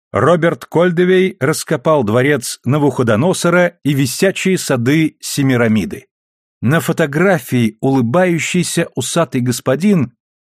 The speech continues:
знаменитый археолог Роберт Кольдевей, стоял рядом с другим улыбающимся господином, не узнать которого мне было невозможно. Рядом с Кольдевеем, обнимая его за плечи, стоял месье Антуан.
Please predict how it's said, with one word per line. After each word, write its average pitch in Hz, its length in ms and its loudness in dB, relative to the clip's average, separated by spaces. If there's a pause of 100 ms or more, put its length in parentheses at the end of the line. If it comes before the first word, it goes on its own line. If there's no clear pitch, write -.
знаменитый 156 640 0
археолог 139 580 -2
Роберт 131 360 -2
Кольдевей, 123 640 0 (260)
стоял 196 440 2
рядом 208 280 2
с 147 120 -6
другим 175 640 0
улыбающимся 147 880 0
господином, 117 720 0
не 117 100 2
узнать 127 480 0
которого 143 580 0
мне 117 320 2
было 113 340 0
невозможно. 95 880 -2 (640)
Рядом 160 340 0
с - 160 -6
Кольдевеем, 110 800 2
обнимая 127 500 0
его 120 200 2
за 92 160 -2
плечи, 151 380 0
стоял 160 760 0
месье 127 720 0
Антуан. 104 720 -4